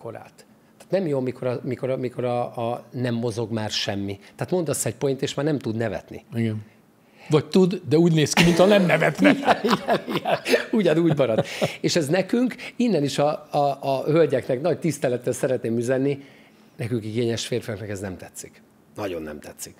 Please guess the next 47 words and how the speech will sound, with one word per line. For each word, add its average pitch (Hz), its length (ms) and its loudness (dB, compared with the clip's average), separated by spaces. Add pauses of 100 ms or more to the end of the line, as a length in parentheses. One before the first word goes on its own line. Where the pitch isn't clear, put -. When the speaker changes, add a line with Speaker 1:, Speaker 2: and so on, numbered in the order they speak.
Speaker 1:
Tehát - 220 -8 (420)
a, - 60 -10 (260)
a, 139 160 0
amit 139 260 0
én 123 100 0
látok, 135 160 -2
Speaker 2:
De 127 60 2
akkor 117 160 0
Speaker 1:
hogy 196 100 6
Speaker 2:
bocsánat, 107 260 0
akkor 120 220 2
rögtön 135 260 2
felmerül 123 420 2
a 110 60 -2
kérdés, 120 400 0
hogy 117 180 2 (440)
sokkal - 440 -8
több 110 200 -4
az 107 220 -4
igénytelen 104 680 -4
férfi, 113 360 -6
mint 110 200 -4
az 110 120 -6
igényes? 113 400 -6
Speaker 1:
Persze. 104 640 -4 (1300)
Persze. 101 600 -6 (800)
Hát 95 160 -10
bocsánat, 107 320 -4
Speaker 2:
És - 80 2
ezt 120 100 2
Speaker 1:
hogy 143 80 4
Speaker 2:
a 127 40 2
Speaker 1:
ezt 131 80 4
Speaker 2:
nők 127 100 6
Speaker 1:
ki- - 60 -2
Speaker 2:
nem 113 100 0
veszik 110 300 -4
észre? 98 360 -8
Speaker 1:
De 143 160 0
a 135 220 -2 (140)
száz, 156 760 -2
száz 143 540 -2
szuper 117 580 -4
csajra 131 360 -2
jut 123 220 -2
két 117 240 -2
balfasz. - 640 -8